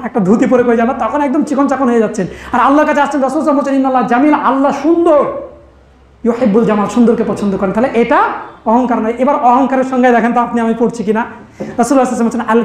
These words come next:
বলছেন আল কিবর, কে বলছেন? রাসূলুল্লাহ সাল্লাল্লাহু আলাইহি ওয়াসাল্লাম। কোন হাদিস সহিহ মুসলিম, যার সহিহ হওয়ার ব্যাপারে কোনো দ্বিমত নেই।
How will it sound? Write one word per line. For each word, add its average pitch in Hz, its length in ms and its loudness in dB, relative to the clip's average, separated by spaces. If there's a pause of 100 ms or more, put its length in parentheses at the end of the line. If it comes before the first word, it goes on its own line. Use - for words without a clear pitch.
(160)
বলছেন 320 140 2
আল 226 100 0
কিবর, 185 120 -2 (500)
কে 269 120 0
বলছেন? 277 400 2
রাসূলুল্লাহ 214 80 -2
সাল্লাল্লাহু 254 260 -2
আলাইহি 247 80 -4
ওয়াসাল্লাম। 233 420 0 (220)
কোন 269 180 2
হাদিস 269 240 2
সহিহ 269 260 2
মুসলিম, 277 440 2
যার 254 120 2
সহিহ 262 360 4
হওয়ার 262 160 4
ব্যাপারে 254 380 2 (380)
কোনো 330 460 4
দ্বিমত 269 340 -2
নেই। 208 480 -4